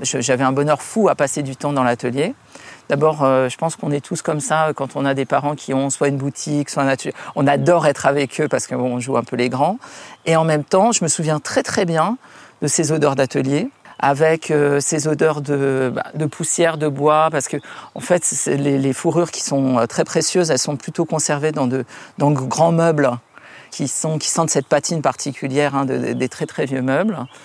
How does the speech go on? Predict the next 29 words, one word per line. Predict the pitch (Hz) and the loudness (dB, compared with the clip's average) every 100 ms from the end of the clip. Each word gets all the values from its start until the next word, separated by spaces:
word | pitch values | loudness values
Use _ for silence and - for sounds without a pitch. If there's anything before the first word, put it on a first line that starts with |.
| - - - - | -20 -20 -20 -4
Et | 147 | -4
puis, | 135 - 160 165 | -2 -4 -2 0
par | 160 | 2
exemple, | 160 165 170 | 2 2 2
la | |
première | 147 180 175 170 | 2 0 0 2
fois | 208 | 0
que | 175 | 0
j'ai | 151 | -2
senti, | - 170 156 180 | 0 0 0 -2
euh, | 185 175 147 135 | 0 2 2 4
à | 131 | 2
l'école | 139 156 | 2 2
de | 147 | 0
parfumerie, | 135 139 - 156 147 156 151 | 2 0 -2 -6 -4 -2 0
euh, | |
le | 135 | 0
musc | 147 170 - | 0 0 0
cétone, | 160 151 - 175 233 131 - _ _ - - | 0 0 2 2 2 -2 -10 _ _ -20 -10
qui | - | -2
est | |
un | 139 | 0
musc, | 147 156 - | 0 -2 0
euh, | 147 131 123 120 120 | 0 2 0 -2 -4
là | 131 156 | 0 2
aussi | 151 - | 2 0
un | 147 123 | -2 -2
petit | - | -8
peu, | - 160 123 | -6 -4 -2